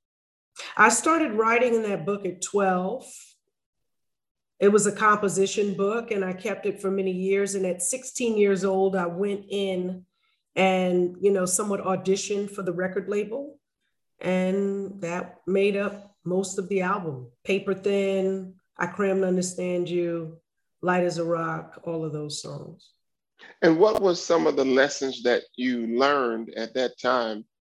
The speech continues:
Speaker 2: that you may not have known they were lessons until you look back?
Speaker 1: Mm.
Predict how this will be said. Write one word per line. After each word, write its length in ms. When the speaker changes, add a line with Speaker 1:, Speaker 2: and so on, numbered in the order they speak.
Speaker 2:
that 180
you 80
may 220
not 200
have 140
known 400
they 140
were 120
lessons 680
until 280
you 440
look 300
back? 260
Speaker 1:
Mm. 520